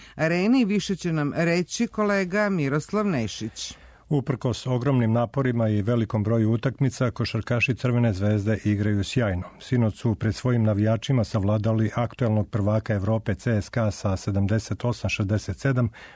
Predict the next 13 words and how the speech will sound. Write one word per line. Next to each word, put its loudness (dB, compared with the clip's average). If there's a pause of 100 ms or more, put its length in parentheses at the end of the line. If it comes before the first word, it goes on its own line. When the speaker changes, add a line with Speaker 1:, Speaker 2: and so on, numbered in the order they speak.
Speaker 2:
u 2
petnaestom 0
kolu 0
Evrolige. 0 (480)
Šta -2
je 2
odlučilo 0
meč, 0
pitanje 2
je 2
za 2
Branka -2
Lazića. -2